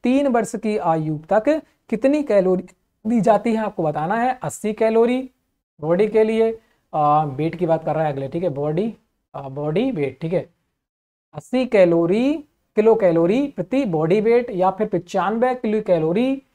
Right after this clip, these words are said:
प्रति बॉडी वेट, या फिर पचहत्तर किलो कैलोरी प्रति बॉडी वेट, या फिर रखा है सौ किलो कैलोरी प्रति बॉडी वेट। राइट आंसर क्या होगा आपको बताना है। एक से तीन वर्ष की आयु तक कितनी कैलोरी दी जाती है? तो वह हो जाती है अपनी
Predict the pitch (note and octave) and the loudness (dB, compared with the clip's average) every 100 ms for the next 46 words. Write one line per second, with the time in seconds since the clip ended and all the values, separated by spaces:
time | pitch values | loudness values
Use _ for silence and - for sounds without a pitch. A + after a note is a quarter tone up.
0 | _ - E3+ F#3+ C#3 C#3 E3 A#3 A3+ A#3 | _ -8 -2 -2 -2 -2 0 2 4 2
1 | A3 F#3+ F#3+ F3 F3+ F#3 - B3+ A#3+ A3 | 2 -2 0 -4 -2 -4 0 -2 2 2
2 | G#3 G3 F#3 A3 A#3 A3 F#3 D#3 D#3 F3+ | 4 2 2 2 0 -4 -2 -2 0 2
3 | A3 A3 A3 A3 _ - D#3 G3+ A#3+ B3+ | 2 2 2 -4 _ -10 0 2 2 0
4 | A3+ G3+ G#3+ G3+ G3+ A#3+ B3 - G#3+ A3+ | 2 0 0 0 2 2 0 -6 -2 -2
5 | A3 G#3+ G3+ F3 F3+ G#3 A#3+ D3 A3 A3+ | -2 -2 0 0 0 -2 -4 -6 -4 -4
6 | E3 D#3 D3+ D3 F#3 F3 E3+ F3+ F3+ F3 | -2 -2 -2 -2 -2 -2 0 0 0 -2
7 | E3+ E3 E3+ F#3+ A3+ G#3+ - D#3 D3 C3+ | -2 0 2 4 4 4 0 -4 -4 -8
8 | C3 _ _ _ _ _ _ _ _ _ | -14 _ _ _ _ _ _ _ _ _
9 | _ _ _ _ _ - F#3+ B3+ C4+ B3+ | _ _ _ _ _ -2 4 6 4 2
10 | A#3 A3 A#3 C4 G3+ F3+ - E3+ F3 E3 | 0 0 -2 -2 2 0 0 -6 -2 -2
11 | D3+ D3 - F#3 F#3+ G#3 F#3 A#3+ C4+ A#3 | -2 -4 -2 -4 -2 -6 -4 0 0 2
12 | G#3+ G3+ G3 F3+ D#3+ C#3+ C#3 G#3 A3 A#3 | 2 2 0 0 0 -2 -4 -2 2 2
13 | A3+ F3+ F3+ E3 D3+ D3 D3+ D3 D#3 D#3 | 0 -2 0 0 -2 -4 -4 -4 -4 -4
14 | D#3 E3+ B3 C#4+ | -4 -2 -2 -2